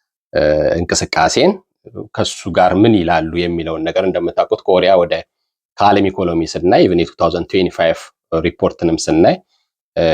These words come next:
በከፍተኛ ሌቭል የምትገኝ፣ እ፣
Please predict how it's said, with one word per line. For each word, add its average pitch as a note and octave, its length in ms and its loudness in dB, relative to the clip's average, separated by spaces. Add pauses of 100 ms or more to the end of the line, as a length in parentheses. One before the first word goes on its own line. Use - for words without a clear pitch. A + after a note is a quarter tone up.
(160)
በከፍተኛ E2 760 -2 (120)
ሌቭል D#2 360 0 (260)
የምትገኝ፣ G#2 720 -4 (720)
እ፣ E2 80 0